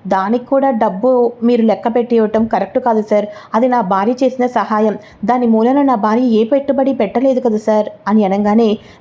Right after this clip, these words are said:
"మీ మంచితనం చూస్తే ముచ్చటేస్తుంది, ఎక్కడైనా మీకు ఎప్పుడైనా ఏ అవకాశం వచ్చినా నాకు అడగండి, మీకు ఎటువంటి ప్రాబ్లం వచ్చినా నేనున్నానని గుర్తుపెట్టుకోండి. అంతేకాదు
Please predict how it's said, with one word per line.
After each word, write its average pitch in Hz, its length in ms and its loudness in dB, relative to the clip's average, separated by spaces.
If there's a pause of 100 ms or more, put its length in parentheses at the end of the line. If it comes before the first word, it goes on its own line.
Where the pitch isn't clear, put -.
"మీ 254 120 4
మంచితనం 240 640 0
చూస్తే 226 240 0
ముచ్చటేస్తుంది, 214 800 0 (240)
ఎక్కడైనా 269 500 2
మీకు 240 260 0
ఎప్పుడైనా 233 380 0
ఏ 226 240 2
అవకాశం 254 440 -2
వచ్చినా 247 320 -2
నాకు 220 260 -2
అడగండి, 196 420 0 (400)
మీకు 269 200 0
ఎటువంటి 285 340 0
ప్రాబ్లం 240 400 0
వచ్చినా 226 280 0
నేనున్నానని 233 520 2
గుర్తుపెట్టుకోండి. 202 760 -2 (300)
అంతేకాదు 202 600 -2